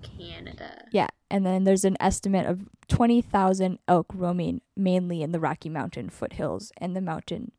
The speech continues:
Speaker 2: national parks. So
Speaker 1: Nice.
Speaker 2: that's where you could find most of them. <laughs>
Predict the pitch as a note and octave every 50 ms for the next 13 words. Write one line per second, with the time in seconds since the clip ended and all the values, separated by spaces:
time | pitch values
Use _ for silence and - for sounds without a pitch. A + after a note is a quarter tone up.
0 | _ _ - F3 D#3 - - - - - - - - - _ _ - - - -
1 | _ _ _ - - - - _ _ _ _ _ _ _ _ - - - _ _
2 | _ _ _ _ _ _ - A3+ G#3 F#3+ - _ - - - - F#3 D#3 - -
3 | - F#3+ G3 F#3 F#3+ - - - - - - - - - _ - - - - -
4 | _ - - _ - - - - - _ - - G#3 G3 G3+ - -